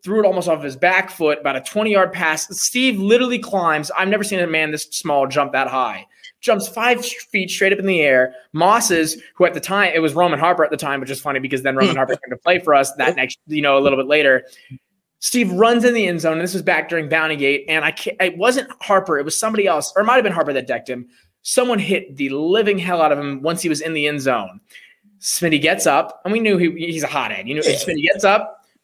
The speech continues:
Speaker 1: he goes to the corner, spins the ball to celebrate, turns right around, <laughs> finds Roman Harper, and just starts beating the crap out of him.
Speaker 2: <laughs>
Speaker 1: Beating the living crap out of him, and to the point where there was a whole scuffle, and Cam even ran in there. And that was, like, not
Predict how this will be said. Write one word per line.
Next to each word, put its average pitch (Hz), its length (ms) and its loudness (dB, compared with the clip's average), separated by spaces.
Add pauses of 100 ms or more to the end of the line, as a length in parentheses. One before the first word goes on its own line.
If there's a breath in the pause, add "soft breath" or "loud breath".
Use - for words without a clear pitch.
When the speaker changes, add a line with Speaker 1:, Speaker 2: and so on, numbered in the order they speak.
(140)
Speaker 1:
he 160 120 0
goes 170 160 4
to 190 80 -2
the 190 80 2
corner, 180 320 2
spins 208 460 0
the 220 80 4
ball 202 240 6
to 190 60 6
celebrate, 156 680 4 (300 soft breath)
turns 220 340 0
right 202 240 4
around, 226 480 0
<laughs> - 80 -12
finds 240 340 -4
Roman 220 240 0
Harper, 214 440 2
and 190 120 -2
just 190 160 -6
starts 180 220 2
beating 175 300 -4
the 160 60 -6
crap 156 300 2
out 139 140 -2
of 127 60 -6 (200)
him. - 140 -10
Speaker 2:
<laughs> - 380 0
Speaker 1:
Beating 277 240 6
the 254 160 4
living 269 400 6
crap 254 340 4
out 180 180 4
of 175 120 4
him, 175 120 4
and 196 120 0
to 220 80 -8
the 226 80 0
point 240 180 -4
where 220 60 -2
there 220 80 0
was 233 100 -2
a 226 60 -2
whole 233 280 0
scuffle, 254 360 -6
and 196 100 -6
Cam 285 180 -6 (260)
even 180 200 -2
ran 156 180 -2
in 143 120 -6
there. 131 240 -2 (420 loud breath)
And 208 160 2
that 233 100 4
was, 214 120 6
like, 208 240 4
not 269 240 2